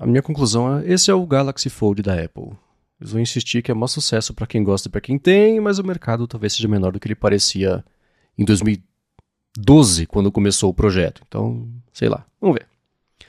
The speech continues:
Agora, quem também ganhou um destaque rápido na newsletter foi o Apple Watch de plástico. A gente comentou na semana passada que a Apple pode lançar e et cetera, e por quê, qual seria o mercado. O Gurman também deu um pouco mais de contexto sobre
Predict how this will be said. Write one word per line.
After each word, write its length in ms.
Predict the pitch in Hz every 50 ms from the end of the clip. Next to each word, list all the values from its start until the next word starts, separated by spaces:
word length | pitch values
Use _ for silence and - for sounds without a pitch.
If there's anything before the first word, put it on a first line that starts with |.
| _ _ _ _ _ _ _ _ _ _ _ _ _ _ _ _
Agora, 140 | - 135 175
quem 160 | - - 190
também 460 | 180 _ - - 247 277 226 165 196
ganhou 220 | 254 240 170 147 131
um 20 |
destaque 340 | 110 104 - - 98 98 -
rápido 380 | 98 98 92 - - 98 98 98
na 80 | 95
newsletter 400 | 98 117 120 113 113 - - 170
foi 420 | 160 - - 165 170 190 214 226 -
o 120 | - 220 220
Apple 220 | 226 220 - 214
Watch 260 | 180 170 180 - -
de 80 | 170 190
plástico. 400 | - - 147 127 123 120 - -
A 40 | 98
gente 160 | 98 98 -
comentou 420 | - 127 113 110 98 92 - 143
na 80 | 170 170
semana 260 | - - 120 113 107
passada 600 | - 101 92 - - - 101 131 160 156 127 107
que 100 | - -
a 40 | 92
Apple 120 | 90 95
pode 240 | 92 - 92 98 -
lançar 720 | 90 85 - - - 143 160 175 175 170 170 165 156 139
e 60 | 117
et 100 | 95 -
cetera, 540 | - - - 113 143 170 170 160 - - 117
e 20 | 104
por 160 | - - -
quê, 320 | _ - 131 147 160 151
qual 180 | 139 - 113 113
seria 220 | - - 113 104
o 20 | 104
mercado. 400 | 107 104 - - 117 131 139 156
O 60 | 160
Gurman 220 | 165 175 185 190
também 300 | 180 - 185 165 151 156
deu 140 | 151 151 151
um 80 | 151 143
pouco 260 | - 151 135 - -
mais 140 | 131 131 131
de 80 | 135
contexto 580 | - - 165 151 143 - - 110 110 - - 131
sobre 540 | - - 147 139 135 139 139 120 104 95 90